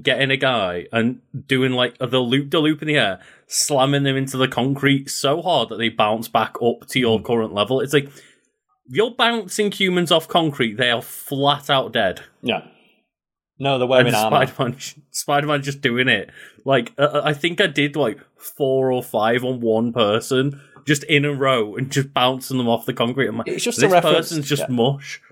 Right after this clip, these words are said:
Speaker 2: It's a reference to the P S two Spider-Man two game where you could, like, spinning pile drive people off the top of the Empire State Building.
Speaker 1: <laughs>
Speaker 2: Well, um,
Speaker 1: And
Speaker 2: other
Speaker 1: they
Speaker 2: things
Speaker 1: just get back up.
Speaker 2: Yeah,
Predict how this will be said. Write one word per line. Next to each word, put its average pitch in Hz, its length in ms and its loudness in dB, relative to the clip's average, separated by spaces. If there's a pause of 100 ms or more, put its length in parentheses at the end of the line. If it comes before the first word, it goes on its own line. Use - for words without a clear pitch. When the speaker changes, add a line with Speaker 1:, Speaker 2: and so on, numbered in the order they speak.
Speaker 2:
It's 143 120 0
a 151 60 0
reference 165 360 2
to 165 40 -2
the 147 120 2
P 135 160 0
S 117 140 0
two 113 200 -2
Spider-Man 107 420 0
two 101 180 -6
game 92 220 -4
where 95 100 -2
you 101 80 -2
could, 113 200 -2
like, 104 180 -2
spinning 107 360 -4
pile 101 260 2
drive 104 260 0
people 95 220 -6
off - 60 -8
the - 80 -20
top 110 100 0
of - 60 -12
the 107 60 0
Empire 95 280 -2
State 90 220 -4
Building. 139 340 -4 (220)
Speaker 1:
<laughs> 151 80 -4 (1080)
Speaker 2:
Well, 101 240 -4
um, 101 180 -2
Speaker 1:
And 98 120 -2
Speaker 2:
other 185 60 4
Speaker 1:
they 175 100 4
Speaker 2:
things 127 120 2
Speaker 1:
just 110 120 -6
get 139 180 0
back 110 220 -4
up. 101 320 -4
Speaker 2:
Yeah, 110 300 0